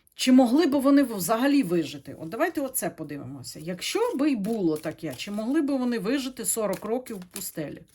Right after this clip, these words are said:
Зараз ми подивимось. Ну, це важко. І це, знаєте, це більше, м, як би вам сказати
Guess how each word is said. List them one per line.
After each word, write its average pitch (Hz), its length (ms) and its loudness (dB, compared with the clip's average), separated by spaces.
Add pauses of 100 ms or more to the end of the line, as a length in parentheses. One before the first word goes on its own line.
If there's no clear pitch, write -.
(720)
Зараз 262 320 -8
ми 240 80 -12
подивимось. 151 720 -16 (3250)
Ну, 262 240 -14
це - 180 -16
важко. 165 680 -10
І 214 120 -14
це, 247 320 -8
знаєте, 240 540 -8 (140)
це 240 200 -10
більше, 220 880 -10 (1160)
м, 180 920 -4 (720)
як 196 220 -12
би 185 100 -6
вам 170 200 -4
сказати 156 680 -8